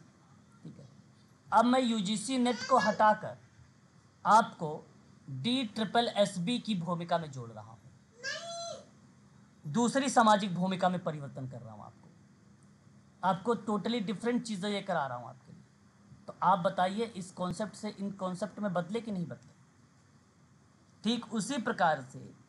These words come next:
एक सामाजिक भूमिका से दूसरी सामाजिक भूमिका में जाना। आप जैसे मान लीजिए कहीं जाते हैं other countries वगैरह में, तो आप उनकी भूमिकाओं में ढलने का प्रयास करते कि नहीं करते हैं?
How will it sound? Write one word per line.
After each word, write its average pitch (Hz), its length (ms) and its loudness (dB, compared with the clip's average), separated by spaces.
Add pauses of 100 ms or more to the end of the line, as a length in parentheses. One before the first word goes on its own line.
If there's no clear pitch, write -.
(400)
एक 233 220 2
सामाजिक 202 640 6
भूमिका 214 440 4
से 254 160 0
दूसरी 233 480 0
सामाजिक 214 440 4
भूमिका 170 340 -2
में 131 140 -10
जाना। 104 260 -14 (1500)
आप 175 260 2 (720)
जैसे 170 240 -6
मान 185 160 0
लीजिए 196 160 -8
कहीं 190 280 -6
जाते 165 320 0
हैं 139 300 -8 (840)
other 175 220 2
countries 185 460 -2
वगैरह 151 300 -2
में, 101 200 -10 (840)
तो 214 60 2
आप 220 480 6 (420)
उनकी 220 460 0
भूमिकाओं 208 640 4
में 254 180 0
ढलने 208 300 0
का 247 120 0
प्रयास 233 340 0
करते 254 340 -4
कि 254 60 -8
नहीं 233 120 -4
करते 139 280 -14
हैं? 123 160 -14